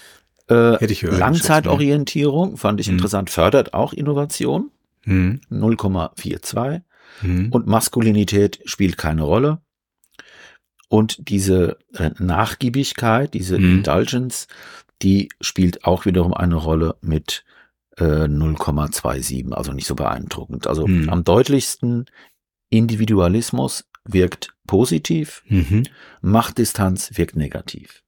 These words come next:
Speaker 2: Okay.
Speaker 1: Das haben die rausgefunden mit den
Speaker 2: Mhm.
Speaker 1: Daten, die veröffentlicht sind. Ich fand es eine clevere Idee.
Speaker 2: Das ist wirklich eine gute Idee.
Speaker 1: Ähm, und es verdeutlicht eben die besonderen Möglichkeiten, die wir jetzt haben. Und nach
Speaker 2: Mhm.
Speaker 1: allem, was ich jetzt so festgestellt habe und gelesen,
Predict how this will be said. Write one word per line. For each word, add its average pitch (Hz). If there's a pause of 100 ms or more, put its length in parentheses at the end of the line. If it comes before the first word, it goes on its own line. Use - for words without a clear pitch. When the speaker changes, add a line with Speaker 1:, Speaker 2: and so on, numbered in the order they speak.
(120)
Speaker 2:
Okay. - (600)
Speaker 1:
Das -
haben 110
die 104
rausgefunden 78
mit 98
den 95
Speaker 2:
Mhm. -
Speaker 1:
Daten, 87
die 101
veröffentlicht 87
sind. 120
Ich -
fand 90
es -
eine 78
clevere 92
Idee. 143 (380)
Speaker 2:
Das 87
ist -
wirklich 107
eine 85
gute 82
Idee. 78 (840)
Speaker 1:
Ähm, 110
und 131
es 156
verdeutlicht 123
eben 151
die 123
besonderen 117
Möglichkeiten, 135
die 127
wir 117
jetzt 113
haben. 156 (360)
Und -
nach 92
Speaker 2:
Mhm. 92
Speaker 1:
allem, 139
was 135
ich 127
jetzt 110
so 101
festgestellt -
habe 104
und -
gelesen, 87